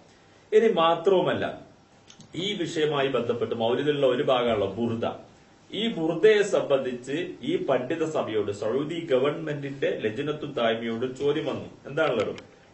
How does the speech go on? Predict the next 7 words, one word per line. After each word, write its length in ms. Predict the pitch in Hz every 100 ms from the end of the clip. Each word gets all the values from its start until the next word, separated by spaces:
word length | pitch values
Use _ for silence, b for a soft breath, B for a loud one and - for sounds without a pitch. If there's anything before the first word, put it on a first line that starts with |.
| 151
ബുർദയിൽ 640 | 185 202 190 220 214 185
ബിദ്അത്തുണ്ട്, 720 | 139 139 170 175 - 143 127
അതിൽ 440 | 123 120 - 147 135
ഷിർക്കുണ്ട് 640 | 131 131 131 - 160 139
എന്നൊക്കെയാണോ 640 | 131 113 123 120 123 113 113
നിങ്ങൾ 320 | 107 110 110
പറയാറുള്ളത്? 680 | 98 95 107 110 104 92 85